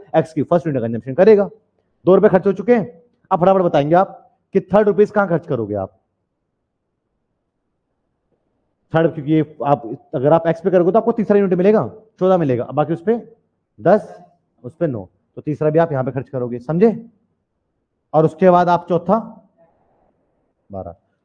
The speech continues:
अब बताइए, चार रुपए तो खर्च हो चुके हैं आपके, है ना? अब बताइए, पांचवा coin, पांचवे सिक्के से अगर आप X पे जाओगे तो ये क्या देगा आपको? आठ यूटिल।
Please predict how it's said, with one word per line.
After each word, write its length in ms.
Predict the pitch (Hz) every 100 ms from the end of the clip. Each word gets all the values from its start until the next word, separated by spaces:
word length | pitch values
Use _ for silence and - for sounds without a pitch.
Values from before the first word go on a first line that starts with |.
| _
अब 120 | 220
बताइए, 300 | 220 175 165 190
चार 220 | 185 185
रुपए 140 | 185
तो 80 | 196
खर्च 180 | 160 147
हो 60 |
चुके 200 | 135 107
हैं 40 | 113
आपके, 220 | 98 -
है 200 | 95 -
ना? 100 | 185 233 - - _ _ _ _ _ _ -
अब 80 | 208
बताइए, 360 | 202 185 220 220 - - _ _ _
पांचवा 360 | 208 220 226 262
coin, 360 | 262 208 143 110 -
पांचवे 280 | 202 214 247
सिक्के 260 | 220 226
से 80 | 220
अगर 140 | 208
आप 120 | 208 208
X 140 | -
पे 120 | -
जाओगे 220 | 202 190 196
तो 60 |
ये 120 | 202
क्या 100 | 196 190
देगा 180 | 190
आपको? 220 | 190 196 214 - _ _ _ _ _ _ _ _ _ -
आठ 180 | 156 123
यूटिल। 280 | 107 95